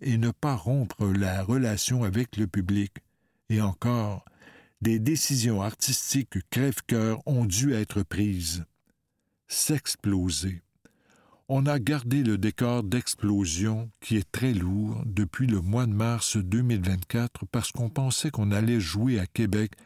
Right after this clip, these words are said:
en janvier deux mille vingt-six, explique Mélodie Noël Rousseau, trente-neuf ans, et Geneviève Labelle, trente-trois ans, de pleurer dans douche. L'entrepôt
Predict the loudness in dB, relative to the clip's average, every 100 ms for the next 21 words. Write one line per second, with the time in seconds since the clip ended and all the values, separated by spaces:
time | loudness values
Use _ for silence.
0 | _ 0 2 2 0 2 0 2 2 2
1 | 2 2 2 2 2 2 0 -4 -10 _
2 | _ _ -2 0 0 0 0 0 2 2
3 | 4 4 2 2 2 2 2 2 2 0
4 | 0 0 0 -2 -4 -4 -2 0 0 0
5 | 0 -2 -8 _ _ _ 0 2 2 2
6 | 2 2 2 2 2 2 2 2 2 2
7 | 0 -4 -4 -4 -4 -4 0 0 0 0
8 | -2 -8 _ _ -2 2 0 0 0 2
9 | 2 2 2 0 -2 0 2 2 -2 -6
10 | -10 _ _ _ _ _ _ _ 0 2
11 | 2 0 -2 0 0 0